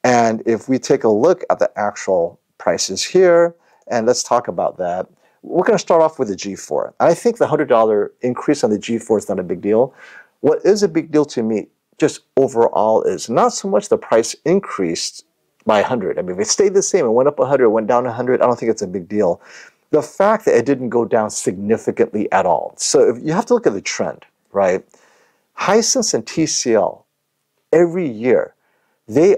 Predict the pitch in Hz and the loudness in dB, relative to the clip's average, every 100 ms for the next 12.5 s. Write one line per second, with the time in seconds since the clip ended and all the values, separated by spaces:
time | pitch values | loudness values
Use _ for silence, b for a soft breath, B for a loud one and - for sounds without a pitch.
0 | - 104 - 107 - - - 180 175 - | 2 0 0 -6 -8 -10 -6 -4 -4 -6
1 | 123 - - 127 165 - - 85 - - | -8 -10 -2 2 2 2 -2 -6 -4 -2
2 | 69 - - 185 - 160 139 117 - - | -2 -4 -2 0 -2 -6 -4 -4 -2 0
3 | 160 - _ 143 143 131 120 113 120 101 | 0 0 _ 2 2 0 -4 -2 0 0
4 | 95 B B B B - 143 120 - 127 | -2 B B B B 0 0 0 -2 -4
5 | 107 147 185 170 151 151 147 95 107 117 | 2 2 2 0 0 0 -2 -10 -4 -2
6 | 101 90 - 117 - - 151 160 110 - | -2 -4 -4 -2 -2 2 2 2 0 -2
7 | 95 90 92 92 90 - 117 95 127 110 | -2 -2 -2 -2 -4 -4 -2 -2 0 0
8 | 87 87 B B B _ - 147 131 - | 0 -4 B B B _ 0 0 0 -4
9 | - - 165 143 131 - - 127 90 - | -6 0 2 2 -2 -4 -2 0 -2 -8
10 | _ b b b b _ _ _ - 160 | _ b b b b _ _ _ 0 2
11 | 143 147 - 180 - - - - 160 143 | 2 0 2 0 -2 -8 -8 0 0 0
12 | - 143 113 101 - | -4 -2 2 2 0